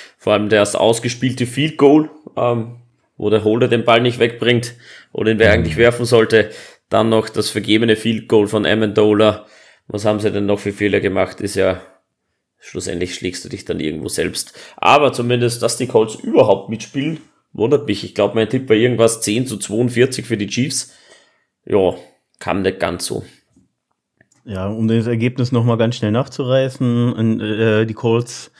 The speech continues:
Speaker 3: gewinnen zu Hause gegen die Chiefs zwanzig zu siebzehn. Wie gesagt, mega Überraschung. Dann, ich hab ähnlich getippt, irgendwie, glaub ich, was zwischen dreizehn und siebzehn für die Colts und über vierzig für die Chiefs. Das war halt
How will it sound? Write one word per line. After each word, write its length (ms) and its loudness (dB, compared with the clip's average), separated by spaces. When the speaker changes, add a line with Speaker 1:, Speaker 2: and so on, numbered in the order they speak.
Speaker 3:
gewinnen 420 2
zu 180 -2
Hause 320 2
gegen 220 -2
die 140 -6
Chiefs 420 -6
zwanzig 400 -2
zu 80 -6
siebzehn. 640 -2
Wie 60 -10
gesagt, 340 -10
mega 260 2
Überraschung. 520 0
Dann, 180 2
ich 120 0
hab 100 -2
ähnlich 320 0
getippt, 300 -4
irgendwie, 280 0
glaub 180 0
ich, 120 -4
was 140 -4
zwischen 380 -4
dreizehn 380 0
und 140 -2
siebzehn 260 -6
für 100 -10
die 100 -10
Colts 340 -2
und 60 -10
über 180 -2
vierzig 400 -8
für 80 -12
die 120 -12
Chiefs. 520 -12
Das 200 -12
war 160 -10
halt 400 -14